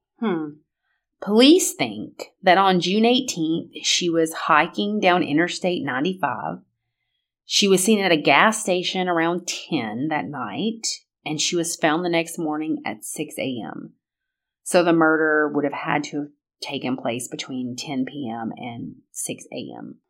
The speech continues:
Speaker 2: The man she was with had taken her to the gardens and intended on sexually assaulting her or robbing her, and she fought back, and this is when he killed her. They have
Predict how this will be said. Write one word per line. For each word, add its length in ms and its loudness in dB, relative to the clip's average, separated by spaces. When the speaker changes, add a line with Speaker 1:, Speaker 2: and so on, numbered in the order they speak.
Speaker 2:
The 80 4
man 220 6
she 140 0
was 180 0
with 300 0
had 240 -6
taken 340 -6
her 400 -8
to 100 -8
the 120 -4
gardens 720 2
and 500 -2
intended 600 2
on 360 4
sexually 420 0
assaulting 500 4
her 240 4
or 220 4
robbing 440 4
her, 440 -2
and 160 4
she 360 0
fought 240 6
back, 400 2
and 180 0
this 160 -4
is 140 -4
when 140 -4
he 120 -6
killed 320 -10
her. 380 -6
They 140 2
have 220 4